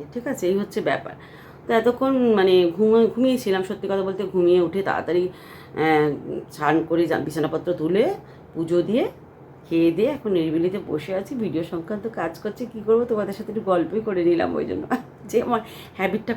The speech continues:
কতটা বাজে তোমরা দেখো, মানুষ রাতে ঘুমায়, আমি রাতে না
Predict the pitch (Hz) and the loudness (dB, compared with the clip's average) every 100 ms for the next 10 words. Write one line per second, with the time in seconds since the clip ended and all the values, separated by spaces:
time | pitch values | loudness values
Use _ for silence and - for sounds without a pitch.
0 | - - 220 156 147 151 180 160 147 147 | -6 -6 -6 -4 -4 -2 -4 -2 -4 -2
1 | 131 - 180 - - - - - 165 165 | -4 -6 -12 -14 -20 -20 -20 -8 0 2
2 | 190 170 139 - 185 143 143 156 196 170 | 4 2 -2 -2 -4 -2 0 0 2 2
3 | 175 131 123 170 170 | 2 0 -2 -2 -2